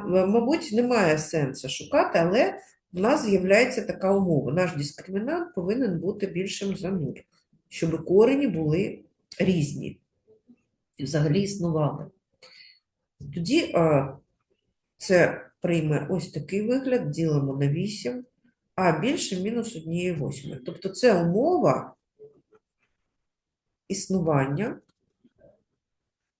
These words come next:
двох різних коренів. Але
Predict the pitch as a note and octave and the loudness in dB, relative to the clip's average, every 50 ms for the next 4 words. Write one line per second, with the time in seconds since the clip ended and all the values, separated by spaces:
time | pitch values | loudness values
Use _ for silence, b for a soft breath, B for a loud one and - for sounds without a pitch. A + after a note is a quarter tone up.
0 | _ _ _ _ _ _ _ _ _ _ - D3+ E3 D#3+ F3 G#3+ B3+ C#4+ C#4+ - | _ _ _ _ _ _ _ _ _ _ -10 -8 -4 0 4 6 6 6 4 2
1 | G#3 G3+ G#3+ G#3 G#3+ G#3 G3 G3+ G3+ G3+ - F#3 F3 F3+ E3+ D#3+ C3 A2 - - | 2 2 2 2 2 0 0 -2 -2 -4 -6 -4 -4 -2 -2 -4 -4 -6 -10 -14
2 | _ _ _ B B B B B B B B _ - G3+ A3 G#3+ G3 E3 C#3+ - | _ _ _ B B B B B B B B _ 4 6 6 8 6 6 4 2
3 | D3+ F3+ A#3+ | 0 -2 -6